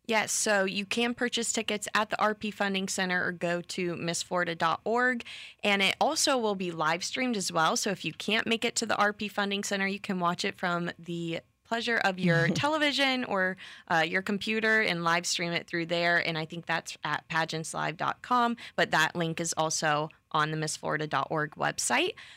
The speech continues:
Speaker 1: But it is really neat if you can come and watch in person, because you actually get to see what it means to be Miss Florida and what it really entails. Um,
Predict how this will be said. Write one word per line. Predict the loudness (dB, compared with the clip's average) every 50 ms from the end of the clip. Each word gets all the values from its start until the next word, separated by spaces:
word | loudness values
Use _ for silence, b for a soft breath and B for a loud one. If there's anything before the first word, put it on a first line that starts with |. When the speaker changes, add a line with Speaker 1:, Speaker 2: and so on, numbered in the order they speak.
| B B B _ _
Speaker 1:
But | 4 6 6 6 4 2 0 _
it | 2 2 4 4
is | 4 4 4 2 2
really | 2 4 4 4 4
neat | 4 4 4 2
if | 2 0 -2
you | -4
can | -4 -2 2 2 2 2 2
come | 2 0 2 2
and | 0 0 2
watch | 2 2 2 0
in | -2 -4 -4
person, | -2 -2 0 0 0 -2 -2 -4
because | -6 -4 -2 0 0 0 -2 -4 B B B B
you | B 2 2
actually | 2 2 2 0 0 0
get | 2 0 0 0
to | 0 -4
see | -2 0 0 0 -2
what | -4 -6 -8 -2 2 4 4 4 2 -2 -8 B B B 2
it | 2 2 4
means | 2 0 2 2 2 2 0 0 0
to | -2 -2
be | -2 0 0 2
Miss | 2 2 2 0
Florida | 0 0 0 2 2 4 4 4
and | 4 4 2 0 0
what | 0 2 0
it | 0 0
really | 0 0 0 0 0
entails. | -2 -2 -4 -4 -4 -2 -2 -2 -2 -4 -2 -4 -4 -4 B B B B B B
Um, | 2 2 2 0 -4